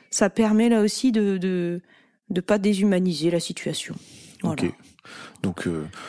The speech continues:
Speaker 2: cette progression, euh, ils la vivent en même temps que toi, avec
Speaker 1: Ouais.
Speaker 2: une forme de proximité, euh, bienveillante.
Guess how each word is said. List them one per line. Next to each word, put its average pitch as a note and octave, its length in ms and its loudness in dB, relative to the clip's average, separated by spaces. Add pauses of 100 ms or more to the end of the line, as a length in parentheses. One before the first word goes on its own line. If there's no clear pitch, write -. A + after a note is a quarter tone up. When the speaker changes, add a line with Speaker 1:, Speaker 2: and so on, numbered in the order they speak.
(640)
Speaker 2:
cette - 240 -2
progression, A#2 840 0
euh, G2+ 80 2
ils G2 240 0
la G2 120 4
vivent G#2+ 280 -2
en G#2 80 2
même G2 180 2
temps G2 140 -4
que G2 100 -6
toi, A#2 340 2
avec F#3+ 160 4
Speaker 1:
Ouais. E3 80 2
Speaker 2:
une E3 80 0
forme A2+ 200 0
de G#2 80 2
proximité, G2 800 -2
euh, E2 400 -4
bienveillante. G2 640 0